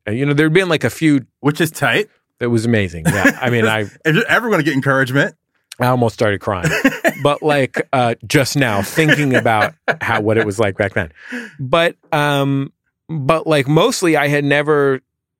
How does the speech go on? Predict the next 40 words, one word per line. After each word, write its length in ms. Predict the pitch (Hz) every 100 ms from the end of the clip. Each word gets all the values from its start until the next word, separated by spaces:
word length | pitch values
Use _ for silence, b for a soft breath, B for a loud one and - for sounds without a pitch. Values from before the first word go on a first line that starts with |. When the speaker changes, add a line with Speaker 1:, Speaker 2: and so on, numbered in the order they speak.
| _ -
Speaker 1:
like, 300 | 131 131 -
I 80 | 127
had 100 | 135
never 320 | 143 151 165
f-, 140 | 151 -
had 520 | - - 127 139 127 -
peers. 640 | - 120 113 113 147 156 -
It 40 |
was 120 | 117
just 180 | 131 117
me 320 | 123 127 135
in 100 | 131
my 120 | 127
apartment. 640 | 127 117 101 95 - 139 - _ - _ _ -
You 100 | 131
know 60 |
what 100 | 127
I 40 | 127
mean? 200 | 143 147
Not 160 | 151
that 100 | 151
I 60 | 123
was 140 | 107
peerless. 560 | - 143 151 90 80 - 104
I 80 |
just 260 | 113 123 - -
didn't 200 | 117 120
have 180 | 120 113
any 160 | 113 107
friends 300 | - 110 113
who 80 |
did 180 | 107 117
what 120 | 113
I 80 | 107
did. 300 | 107 135 110
Speaker 2:
Right, 220 | 175 147
right, 100 | 117
right. 240 | 147 147 - _ -
Speaker 1:
And 280 | 143 143
so 640 | 131 - 147 147 147 147